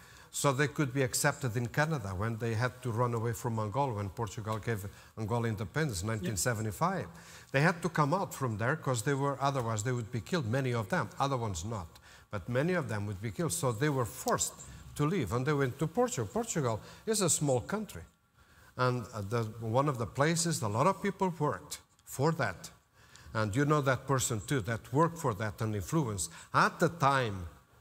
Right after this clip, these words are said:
Speaker 1: the Minister of Immigration, when, uh, Pierre Elliott Trudeau was in power, okay? And, uh, he was such influence, uh, Mister Borax,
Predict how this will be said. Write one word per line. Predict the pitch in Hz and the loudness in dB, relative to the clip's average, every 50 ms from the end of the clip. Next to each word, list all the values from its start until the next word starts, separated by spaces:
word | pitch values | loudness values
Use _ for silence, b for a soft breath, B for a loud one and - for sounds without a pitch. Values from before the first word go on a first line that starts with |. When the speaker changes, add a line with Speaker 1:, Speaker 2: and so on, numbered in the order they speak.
| _ _ _ - | _ _ _ -4
Speaker 1:
the | 107 120 127 | 0 2 4
Minister | 127 135 165 190 202 190 160 - - - 143 | 6 6 6 8 8 6 6 4 4 4 4
of | 135 117 131 | 2 4 4
Immigration, | 135 123 123 117 101 113 127 131 120 - 123 113 | 2 2 2 0 0 0 0 0 0 0 -2 0
when, | 117 117 110 110 | 0 0 0 0
uh, | 107 107 107 104 104 110 B B B B B | -2 -4 -4 -6 -8 -12 B B B B B
Pierre | - 139 131 113 120 | 2 4 4 4 4
Elliott | 123 127 123 117 - - | 2 2 2 0 -2 -2
Trudeau | 120 98 98 120 | -4 -2 -2 0
was | 117 113 104 95 117 | 0 0 0 0 0
in | 113 95 | 0 -2
power, | 80 - 131 143 135 104 90 80 - - - - _ _ _ _ _ _ _ _ _ _ - 104 | 0 0 0 0 0 -4 -8 -12 -14 -18 -20 -20 _ _ _ _ _ _ _ _ _ _ -14 -12
okay? | 104 98 - 113 113 131 135 B B B B B B B B | -10 -8 -4 -2 -2 -2 -4 B B B B B B B B
And, | 139 143 147 147 147 131 131 | 6 8 8 6 4 6 6
uh, | 143 147 | 4 6
he | 143 147 139 139 | 6 6 6 6
was | 135 147 180 190 - | 8 6 6 6 6
such | - 185 175 165 - - | 4 4 4 4 4 2
influence, | 160 143 - - 156 170 170 143 120 113 104 - - | 2 2 2 2 2 2 4 4 2 2 2 2 2
uh, | 123 117 117 | 2 2 2
Mister | 113 120 127 127 - - 131 117 | 2 2 0 0 0 2 0 2
Borax, | 98 135 175 185 151 113 101 92 - - - | 4 4 6 6 4 2 0 -2 -2 -4 -4